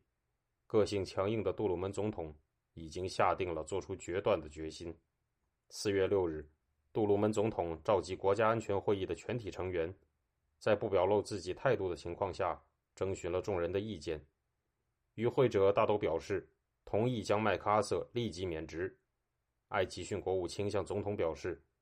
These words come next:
将麦克阿瑟免职事关重大，最重要的是参谋长联席会议的全体成员要有一致的意见。此后数日内，杜鲁门又连续召见国家安全会议成员，进一步听取了他们的看法。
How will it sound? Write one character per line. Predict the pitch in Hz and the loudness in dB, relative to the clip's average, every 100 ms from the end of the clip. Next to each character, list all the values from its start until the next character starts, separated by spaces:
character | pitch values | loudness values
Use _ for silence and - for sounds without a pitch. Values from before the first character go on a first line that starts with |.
| _ _ _ | _ _ _
将 | - 123 | 0 2
麦 | 127 | 2
克 | - | 4
阿 | 120 | 4
瑟 | 120 107 | 4 2
免 | 90 82 | 0 -2
职 | 104 | -4
事 | - 117 | -2 4
关 | 123 | 4
重 | 135 113 | 4 0
大， | 92 87 - _ _ _ _ _ | 0 0 -4 _ _ _ _ _
最 | - 107 | 2 2
重 | 101 95 | 4 2
要 | 90 82 | 2 2
的 | 78 73 _ _ _ | -2 -8 _ _ _
是 | 98 | -6
参 | 85 117 | 0 2
谋 | 120 113 | 4 4
长 | 87 | 2
联 | 85 98 | 0 0
席 | 113 | 0
会 | 101 110 | 2 2
议 | 95 | 2
的 | 82 | -2
全 | - 104 127 | -2 -4 -2
体 | 90 | -4
成 | - 98 | -4 -2
员 | 92 87 104 - | 0 0 -4 -2
要 | 95 | 0
有 | 85 80 | 0 -4
一 | 80 | -4
致 | 110 113 | -2 -2
的 | 87 | -2
意 | 98 82 | -6 -8
见。 | 80 71 _ _ _ _ _ _ _ _ _ | -10 -10 _ _ _ _ _ _ _ _ _
此 | - 107 | -2 4
后 | 117 | 4
数 | 107 110 | 4 2
日 | 98 | 2
内， | 95 90 73 _ _ _ _ - | 2 0 -2 _ _ _ _ 2
杜 | 98 | 2
鲁 | 90 | 4
门 | 85 87 | 2 2
又 | 101 | 2
连 | 87 87 104 | 2 2 0
续 | 107 | -2
召 | 95 92 | 0 0
见 | 87 85 | 0 -4
国 | 95 | -2
家 | 95 107 | 2 2
安 | 107 | 2
全 | 104 92 | 0 -2
会 | 104 | -2
议 | 85 | -2
成 | - 92 | -6 -4
员， | 95 82 92 _ _ _ _ _ | 0 -2 -2 _ _ _ _ _
进 | 135 107 | -2 0
一 | 98 | 2
步 | 101 | -2
听 | - 120 | -2 -4
取 | 110 82 | -2 -4
了 | 80 | -2
他 | 107 | -2
们 | 107 | 0
的 | 98 | 0
看 | - 120 | 0 -4
法。 | - 78 | -4 -12